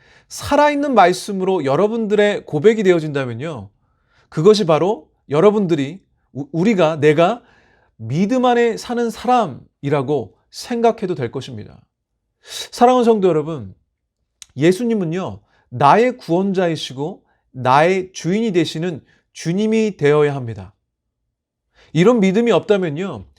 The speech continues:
"나는 그리스도 안에 사는 사람이라고" 말할 수 없을 것입니다. 많은 사람들은요,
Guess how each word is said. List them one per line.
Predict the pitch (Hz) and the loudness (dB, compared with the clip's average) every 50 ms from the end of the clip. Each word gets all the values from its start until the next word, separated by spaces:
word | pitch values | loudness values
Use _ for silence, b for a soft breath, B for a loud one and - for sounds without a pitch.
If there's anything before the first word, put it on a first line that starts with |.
| _ _ | _ _
"나는 | - 139 139 147 196 240 262 269 262 - - | -2 2 2 2 2 2 -2 -4 -6 -10 -6
그리스도 | - 190 202 240 240 233 - - 226 226 | -2 0 0 0 0 -2 -2 0 2 2
안에 | 220 220 220 | 4 2 2
사는 | 202 202 208 202 196 214 226 240 - _ _ _ _ _ _ _ | 0 -2 -2 -2 -2 -2 -4 -6 -10 _ _ _ _ _ _ _
사람이라고" | _ - - - 208 220 214 202 165 123 113 - _ _ _ - 143 175 190 202 202 196 156 143 139 131 156 160 | _ -12 -2 2 6 6 6 6 4 -2 -8 -18 _ _ _ -10 -6 -4 -4 -4 -4 -2 -2 -2 -2 -2 -2 -4
말할 | - 117 117 131 151 160 151 | -2 -2 -2 0 0 0 -2
수 | 151 - - 156 151 | -4 -8 -12 -10 -12
없을 | - - - 123 - - 175 | -10 -6 -8 -8 -6 -6 -6
것입니다. | 165 175 156 - - 120 107 101 98 92 - _ _ B B B B B B B B B B | -4 -4 -6 -6 -8 -10 -10 -12 -12 -16 -18 _ _ B B B B B B B B B B
많은 | 127 135 151 202 233 247 | 2 2 4 4 4 4
사람들은요, | 240 254 254 262 247 233 240 208 196 180 185 208 202 156 - | 6 6 6 6 4 2 0 0 0 -2 -2 -4 -6 -8 -12